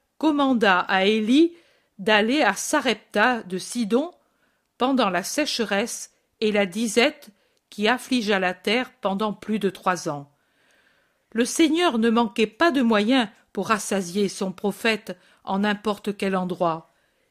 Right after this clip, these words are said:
et il ne l'envoya pas à Sarepta parce que cette cité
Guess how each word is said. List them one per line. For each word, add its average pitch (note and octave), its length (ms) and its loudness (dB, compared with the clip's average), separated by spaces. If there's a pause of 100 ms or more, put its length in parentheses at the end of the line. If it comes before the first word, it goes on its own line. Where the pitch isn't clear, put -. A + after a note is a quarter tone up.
(160)
et G#3+ 140 4
il B3 160 2
ne A#3+ 80 4
l'envoya A#3+ 560 4
pas E4 320 2
à G3 80 6
Sarepta A#3+ 760 -2 (440)
parce - 320 -2
que - 160 -4
cette E4 360 -2
cité G#3 680 -2